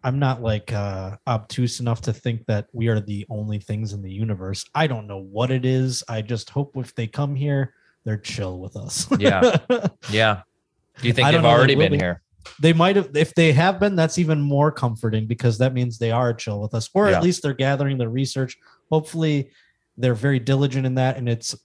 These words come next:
Speaker 1: after my lifetime that they decide to get aggressive if that's what happens, you know?
Speaker 2: Yeah, yeah, yeah. So as long as it's not, not while you're here.
Speaker 1: Yeah, it's like the environment. I
Speaker 2: Not your
Speaker 1: consider it
Speaker 2: problem.
Speaker 1: like, "Hey,
Speaker 2: Mm-hmm.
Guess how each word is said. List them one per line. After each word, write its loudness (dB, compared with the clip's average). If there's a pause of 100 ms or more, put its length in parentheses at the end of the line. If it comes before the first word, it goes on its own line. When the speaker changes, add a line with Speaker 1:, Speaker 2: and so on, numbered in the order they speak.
(120)
Speaker 1:
after 0
my 0
lifetime -2
that -4
they -4
decide -4
to -6
get -4
aggressive -6
if -12
that's -8
what -10
happens, -14
you -4
know? -4 (280)
Speaker 2:
Yeah, 4
yeah, 2
yeah. 4
So 0
as -2
long 4
as 0
it's 0
not, 0
not 2
while 6
you're 0
here. -2
Speaker 1:
Yeah, 6
it's 0
like 2
the 0
environment. 2
I 0 (260)
Speaker 2:
Not 2
your 4
Speaker 1:
consider 4
it 4
Speaker 2:
problem. 6
Speaker 1:
like, 0
"Hey, 2 (360)
Speaker 2:
Mm-hmm. -4